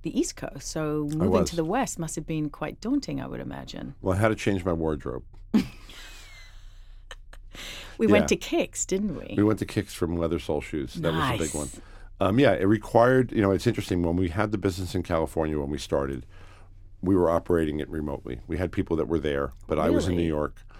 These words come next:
Speaker 1: Wow.
Speaker 2: Um, and
Speaker 1: That's tough.
Speaker 2: Howard called me and said, "We're not gonna be able to grow this thing unless we have somebody that's gonna be there that really understands how to do it,
Speaker 1: Mm-hmm.
Speaker 2: understands the culture of Elliman,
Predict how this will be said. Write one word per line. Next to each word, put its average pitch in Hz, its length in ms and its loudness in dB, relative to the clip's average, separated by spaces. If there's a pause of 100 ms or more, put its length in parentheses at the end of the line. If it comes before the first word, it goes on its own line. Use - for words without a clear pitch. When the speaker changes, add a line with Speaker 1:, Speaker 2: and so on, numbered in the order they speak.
(120)
Speaker 1:
Wow. 135 340 -10
Speaker 2:
Um, 73 480 -4 (400)
and 82 580 0
Speaker 1:
That's - 260 -10
tough. - 160 -14
Speaker 2:
Howard 101 300 4
called 87 260 2
me 85 100 0
and 78 80 -2
said, 78 260 -2 (220)
"We're 85 160 0
not 90 200 2
gonna 87 160 0
be 82 140 2
able 76 140 -2
to 73 60 -6
grow 76 240 -2
this 73 180 -6
thing 76 180 -4
unless 73 340 -4
we 71 80 -4
have 76 120 -6
somebody 71 300 -6
that's 71 160 -6
gonna 71 180 -6
be 73 200 -4
there 69 100 -4
that 67 120 -6
really 71 280 -4
understands 69 440 -8
how 73 180 -4
to 73 100 -4
do 80 200 0
it, - 120 0 (160)
Speaker 1:
Mm-hmm. 147 220 -4
Speaker 2:
understands 80 480 -2
the - 80 -16
culture 71 360 -4
of 67 100 -4
Elliman, 117 460 0